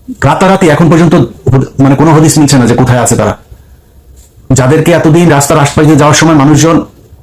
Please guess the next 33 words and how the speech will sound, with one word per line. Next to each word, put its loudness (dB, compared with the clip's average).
মানে 2
দেখলে 0
সালাম 0
না 0
দিলে 2
ধরে 2
তাদের 0
এই 0
চেলা 0
চামুন্ডা 2
যারা 0
আছে 0
তারা -2
ধরে 0
থাপড়াইতো, -2
তারা -2
এখন 0
ওই 0
বিএনপির 2
একদম 2
থার্ড -4
ক্লাস 0
যেসব 0
নেতা 2
কর্মী 0
আছে 0
তাদের 2
পায়ে 0
ধরে 2
তারপরে 0
বসে 0
একটু 0
নিজেরে, 0